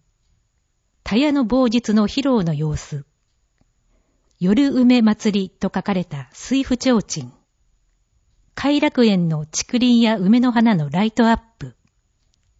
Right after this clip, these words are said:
キャンドルナイトの夜空を彩るおもてなし花火。和太鼓やピアノの弾き語りを演奏している人。水戸城大手門の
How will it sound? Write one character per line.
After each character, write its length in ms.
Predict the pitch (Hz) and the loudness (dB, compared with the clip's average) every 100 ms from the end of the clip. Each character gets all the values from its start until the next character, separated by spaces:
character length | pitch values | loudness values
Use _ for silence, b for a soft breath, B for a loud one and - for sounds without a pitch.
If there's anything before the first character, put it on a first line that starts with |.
| _ - | _ -6
キ 140 | - | 0
ャ 60 | 277 | 0
ン 80 | |
ド 100 | 277 | 0
ル 100 | 294 | 0
ナ 120 | 285 294 | 0 -2
イ 80 | |
ト 140 | 262 185 | -2 -2
の 100 | 175 | 0
夜 180 | 175 240 | 2 2
空 260 | 233 180 | 2 0
を 120 | 156 | -2
彩 420 | 165 185 175 185 135 | 0 0 0 -2 -4
る 160 | 135 _ _ | -12 _ _
お 100 | - | 0
も 140 | 208 277 | 2 2
て 100 | 285 | 0
な 120 | 277 | 0
し 160 | 262 247 | -2 0
花 240 | 247 202 | 0 0
火。 200 | - 131 _ _ _ _ _ _ _ _ _ _ _ _ | -2 -14 _ _ _ _ _ _ _ _ _ _ _ _
和 100 | 190 | -2
太 240 | 208 285 285 | 0 0 0
鼓 200 | - 190 | 0 -2
や 100 | 165 | -2
ピ 220 | - 233 | -2 0
ア 60 | |
ノ 100 | 269 | 2
の 120 | 269 262 | 2 0
弾 100 | - | -2
き 120 | 226 | 0
語 100 | 233 220 | 0 0
り 140 | 220 196 | -2 0
を 140 | 202 | 0
演 200 | 185 208 | 0 0
奏 240 | - 226 214 | 0 0 -2
し 100 | - | -2
て 100 | 208 | -2
い 120 | 185 | 0
る 100 | 170 | -2
人。 320 | - - 143 _ _ _ _ _ _ _ _ _ _ _ - | -6 -12 -14 _ _ _ _ _ _ _ _ _ _ _ 0
水 140 | 208 | 2
戸 140 | 214 294 | 2 0
城 360 | 214 190 180 | 2 0 0
大 140 | 226 277 | 0 0
手 160 | - | 2
門 260 | 254 196 180 | 4 4 2
の 240 | 151 139 | -2 -6